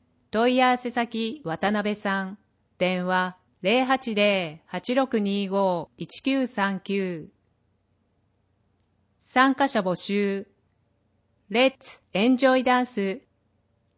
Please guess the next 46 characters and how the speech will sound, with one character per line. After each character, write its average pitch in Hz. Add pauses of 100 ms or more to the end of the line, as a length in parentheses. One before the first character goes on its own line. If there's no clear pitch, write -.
障 254
害 269
の 254
あ 269
る 277
方 247
も 175
な 170
い 254
方 226
も、 185 (280)
み 214
ん 254
な 277
で 240
楽 208
し 254
め 262
る 196
ダ 220
ン 269
ス 262
の 214
イ 175
ベ 190
ン 190
ト 190
で 190
す。 - (920)
十 247
二 269
月 269
十 262
五 277
日 254
日 190
曜、 202 (220)
午 254
前 262
九 262
時 226
三 233
十 277
分 240
受 185
付、 185